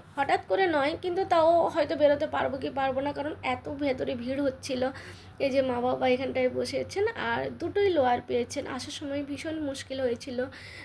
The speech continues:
দুটো আপারে ছিল বলে খুব, উম, কষ্ট করে এসেছিলেন, কিন্তু এখন লাকিলি দুটো লোয়ার পেয়েছে। তো এই হচ্ছে, আহ, প্ল্যাটফর্মটা।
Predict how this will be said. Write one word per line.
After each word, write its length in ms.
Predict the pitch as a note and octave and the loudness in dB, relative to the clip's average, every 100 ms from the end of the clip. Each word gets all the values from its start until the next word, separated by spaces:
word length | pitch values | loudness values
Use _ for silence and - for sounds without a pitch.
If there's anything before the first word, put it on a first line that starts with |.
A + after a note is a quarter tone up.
| - | -6
দুটো 260 | B3+ B3 C#4 | -4 2 4
আপারে 500 | C#4 B3 B3+ B3+ C4+ | 4 2 2 2 0
ছিল 320 | - B3+ B3+ | -2 2 4
বলে 240 | B3+ B3 B3+ | 6 2 0
খুব, 180 | - D#4 - - | -4 -12 -12 -12
উম, 280 | C4 A#3+ A#3+ - | -4 -2 -2 -4
কষ্ট 280 | B3 - | -6 -4
করে 260 | C#4 C4+ B3 | 0 2 2
এসেছিলেন, 460 | B3 B3+ C4 A#3+ C#4 - - - - | 0 -4 -4 -4 -4 -8 -18 -20 -6
কিন্তু 260 | D#4 C#4+ | -4 0
এখন 480 | D4 - B3+ C#4 C#4+ - - | 0 0 -2 -2 -6 -6 -8
লাকিলি 580 | A#3+ B3+ C4 D4 E4+ | 0 2 2 0 0
দুটো 380 | D4 B3+ C#4 E4 | 0 -2 -4 -2
লোয়ার 300 | F4 B3 A#3 G#3 | 2 2 2 -2
পেয়েছে। 380 | - A#3+ - F4 - - - - - - - - - - - | -2 -4 -4 -10 -10 -20 -20 -20 -20 -20 -20 -20 -20 -20 -6
তো 60 | C#4+ | -4
এই 200 | C#4 C#4+ | 0 0
হচ্ছে, 380 | C#4+ C4+ - C#4+ | 0 -2 2 2
আহ, 400 | - B3+ A#3+ B3+ B3+ | 2 -2 -2 -2 0
প্ল্যাটফর্মটা। 720 | B3 B3 C4+ B3+ B3+ A#3+ | 0 0 -4 -4 -4 -6